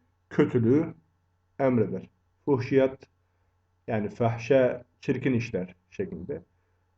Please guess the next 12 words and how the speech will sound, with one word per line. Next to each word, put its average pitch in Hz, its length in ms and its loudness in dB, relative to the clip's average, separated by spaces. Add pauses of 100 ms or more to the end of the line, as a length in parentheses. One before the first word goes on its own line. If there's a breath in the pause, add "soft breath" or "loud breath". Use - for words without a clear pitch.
(640)
Bu 143 120 4
da 131 300 8 (1400)
bi'den 131 560 6
dolayı 113 420 0 (800)
şurası 101 400 -6
i'li 120 380 -2
bitiyor. 80 260 -10 (1600)
Bir 127 60 -8
şey 143 200 6
emretmek 120 560 2
derken 123 300 -6
ye'muru 135 680 0